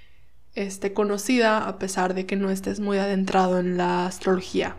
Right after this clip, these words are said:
Este, pero <laughs> culpando a Mercurio retrógrado más o menos fue el motivo por el que no se subió el episodio la semana pasada, así que aprovechando que seguimos en estas fechas, el día de hoy es siete de febrero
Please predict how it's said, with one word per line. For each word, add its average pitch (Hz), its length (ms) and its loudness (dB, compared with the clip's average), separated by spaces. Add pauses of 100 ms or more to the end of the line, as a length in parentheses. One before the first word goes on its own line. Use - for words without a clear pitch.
(760)
Este, 185 720 2
pero 254 460 10 (180)
<laughs> 240 200 0
culpando 214 540 8
a - 20 4
Mercurio 202 580 4
retrógrado 190 1000 4 (500)
más 262 280 2
o - 20 2
menos 277 300 4
fue 247 100 4
el 247 60 4
motivo 226 480 4
por 220 180 4
el 214 160 4
que 202 100 4
no 190 200 6
se 202 120 -2
subió 196 280 6
el 185 80 6
episodio 185 380 -2
la 175 120 -2
semana 190 260 -10
pasada, 247 600 8
así 190 240 0
que 202 560 2 (480)
aprovechando 196 880 2
que 214 100 0
seguimos 196 840 0
en 190 140 -6
estas - 400 -12
fechas, 285 560 4
el 196 140 -4
día 180 180 0
de 185 80 2
hoy 185 300 2
es 185 100 0
siete 269 320 -2
de 277 60 2
febrero 196 640 2